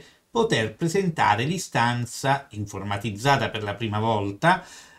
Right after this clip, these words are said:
di, delle nomine delle supplenze annuali o fino al termine delle attività didattiche, proprio collegandosi sul sito del Ministero dell'Istruzione nelle istanze online.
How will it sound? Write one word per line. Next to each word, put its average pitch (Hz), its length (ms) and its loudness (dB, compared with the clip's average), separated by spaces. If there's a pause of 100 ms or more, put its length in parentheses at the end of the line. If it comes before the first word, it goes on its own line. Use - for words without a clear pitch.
(260)
di, 208 200 -2
delle 208 280 6
nomine 147 400 4
delle 143 180 0
supplenze 117 720 -2
annuali 117 680 2
o 185 80 -2
fino 165 240 -2
al 175 140 0
termine 117 360 0
delle 110 120 0
attività 107 480 -4
didattiche, 110 920 4 (400)
proprio 185 440 6
collegandosi 170 1040 4
sul 127 560 2
sito 139 640 2
del 113 200 2
Ministero 117 540 0
dell'Istruzione 127 1300 0
nelle 143 300 2
istanze 120 840 0
online. 110 800 2